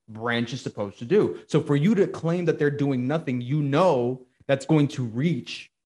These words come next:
the electorate, who may be ill-informed already about how government functions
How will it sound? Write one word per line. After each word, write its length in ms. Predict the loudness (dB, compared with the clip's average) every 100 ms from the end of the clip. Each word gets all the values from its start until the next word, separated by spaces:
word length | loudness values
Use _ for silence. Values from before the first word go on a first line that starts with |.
| _ _ _ -2
the 140 | 0
electorate, 640 | 2 2 2 -2 -8 -10 _ -2
who 100 | 2
may 320 | 4 6 6
be 320 | 6 4 4
ill-informed 800 | 4 4 2 0 0 2 2 2
already 760 | 2 6 6 6 2 2 -4 -10 _ _ _ _ _ _
about 260 | -6 -4 -2
how 80 | -4
government 500 | -2 -2 -4 -10 -10
functions 480 | -14 -14 -20 -20